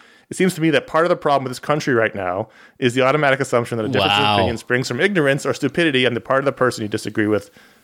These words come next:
Speaker 1: Just my thoughts.
Speaker 2: B-, before Josh responds, I would say that as you set that up, uh, my thought was, "Oh God, I hope it wasn't something I said."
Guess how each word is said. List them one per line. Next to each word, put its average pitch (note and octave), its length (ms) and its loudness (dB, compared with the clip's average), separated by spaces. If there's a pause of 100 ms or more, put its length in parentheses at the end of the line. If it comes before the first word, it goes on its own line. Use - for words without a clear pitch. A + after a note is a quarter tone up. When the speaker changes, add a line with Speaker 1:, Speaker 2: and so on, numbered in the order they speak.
(140)
Speaker 1:
Just - 240 0
my F#2 80 -2
thoughts. - 480 -8
Speaker 2:
B-, - 240 -6 (100)
before D3+ 380 0
Josh C3+ 380 -2
responds, B2+ 340 0
I B2+ 60 4
would B2+ 100 0
say B2 220 0
that A#2 240 0 (320)
as C3+ 320 2
you C#3+ 80 2
set D3+ 300 -2
that C3 180 2
up, B2 340 0
uh, F2+ 160 -10
my A#2 320 0
thought A#2 560 -2
was, A2 380 0 (280)
"Oh A2+ 140 0
God, A2 220 0
I G#2+ 80 2
hope G#2+ 160 0
it A#2 80 0
wasn't G#2+ 260 0
something G#2 260 0
I G#2 140 2
said." F#2+ 380 2